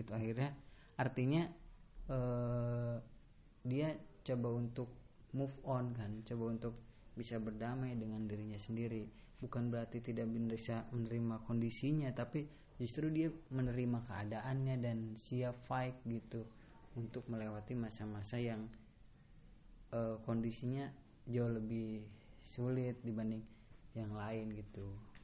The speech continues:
Makanya ya gitulah, eh, ketimbang kita harus bertikai karena perbedaan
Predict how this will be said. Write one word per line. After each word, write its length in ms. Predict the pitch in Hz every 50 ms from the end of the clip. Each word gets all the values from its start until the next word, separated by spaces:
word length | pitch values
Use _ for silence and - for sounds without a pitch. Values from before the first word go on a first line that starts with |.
| - - - - - -
Makanya 400 | 104 101 110 113 123 127 127 - - - - - - - - - -
ya 480 | - 127 113 110 107 104 104 104 104 104 - - - - - -
gitulah, 440 | - 117 107 110 127 127 135 131 123 - - - - - - - - - - - - - 113
eh, 340 | 113 110 110 110 110 110 110 110 - - - - - - - - - - - - - - - - - - - -
ketimbang 640 | - 107 - - 120 117 117 113 113 113 110 110 113 110 -
kita 400 | - 110 - - 110 110 107 - - - - - - - - -
harus 640 | 107 - 113 113 113 113 110 - - - - - - - - - - - - - - - - - - - - - - -
bertikai 720 | 123 131 131 - - 135 123 - - - 117 110 113 113 113
karena 240 | 117 113 113 113
perbedaan 480 | 113 107 - 107 107 107 104 107 104 104